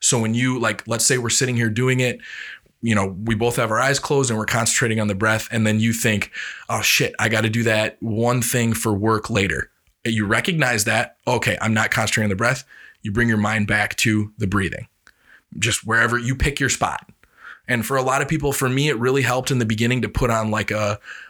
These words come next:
an ocean wave in my headphones, because an ocean wave comes in and goes out and comes in and goes out. And then you can breathe with the ocean wave.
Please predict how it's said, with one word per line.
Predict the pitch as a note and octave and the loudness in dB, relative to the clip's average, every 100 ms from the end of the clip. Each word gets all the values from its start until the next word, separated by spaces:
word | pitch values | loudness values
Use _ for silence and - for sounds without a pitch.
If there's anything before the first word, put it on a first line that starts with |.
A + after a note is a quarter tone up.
| _ | _
an | A2+ G#2+ | 0 0
ocean | - A2+ - C#3+ C#3 | 0 0 2 2 2
wave | C3 C#3 D#3+ D#3+ - - | 2 2 0 -2 -10 -4
in | B2 | 0
my | A#2 | 0
headphones, | G2+ A2+ - D#3+ F#3 - - - | 0 0 0 0 0 0 -6 -10
because | - C3+ B2+ | -2 0 0
an | A2+ | 0
ocean | C3 C3 B2+ | 0 2 2
wave | A#2 A2+ | 2 0
comes | - A2 | 0 2
in | A2 A2 | 4 4
and | A2+ | 2
goes | A2 C#3 | 2 2
out | B2 - - _ _ | 0 -2 -12 _ _
and | A2 G#2+ | -2 0
comes | A2+ G#2+ | 0 2
in | A2 A2+ | 2 2
and | A2 | 2
goes | G#2 B2 | 2 2
out. | A#2+ F#2+ - | 0 -2 -2
And | G#2+ | 0
then | A#2 | 2
you | A2+ | 2
can | A2+ | 0
breathe | G2+ A2 A#2 A2+ G2 | 0 0 2 0 0
with | A2 G#2+ | -2 0
the | B2+ G2 | 0 0
ocean | A2+ A#2+ D3 C#3 | 2 2 2 2
wave. | C#3 E3 F#3+ | 2 0 -4